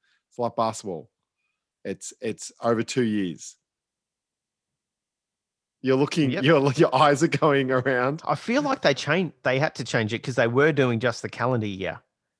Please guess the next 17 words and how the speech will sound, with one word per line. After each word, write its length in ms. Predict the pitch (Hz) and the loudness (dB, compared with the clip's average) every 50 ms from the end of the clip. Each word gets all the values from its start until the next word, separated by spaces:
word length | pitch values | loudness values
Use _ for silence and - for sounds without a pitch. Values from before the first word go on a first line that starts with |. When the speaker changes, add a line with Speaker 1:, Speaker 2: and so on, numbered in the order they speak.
| _ _ _ _ _ _ _ _ _ _ _ _ _ _ _ - | _ _ _ _ _ _ _ _ _ _ _ _ _ _ _ -6
Speaker 2:
at 100 | 127 120 | -2 2
Speaker 1:
Well, 100 | 127 127 | 2 4
Speaker 2:
some 60 | 127 110 | 4 6
Speaker 1:
David 140 | 160 165 | 6 6
Speaker 2:
point 120 | 196 202 214 | 6 6 6
in 80 | 202 | 6
there. 140 | 185 180 175 | 6 6 4
Speaker 1:
Warner 120 | 151 147 - - - - _ _ _ - | 4 0 -4 -10 -18 -20 _ _ _ -4
Speaker 2:
And 120 | - 127 127 | 0 2 2
they'd 160 | 123 123 120 | 2 2 0
pick 200 | - 151 127 - | -2 -2 2 2
up 60 | 147 | 2
Speaker 1:
Well, 60 | 151 | 4
Speaker 2:
the 100 | 135 127 | 4 4
Speaker 1:
David 140 | 131 190 196 | 4 4 4
Speaker 2:
previous 360 | 170 151 143 127 135 120 - | 4 2 2 2 -2 -4 -4
summer. 340 | - - 113 104 95 87 | -2 -2 -2 -2 -4 -8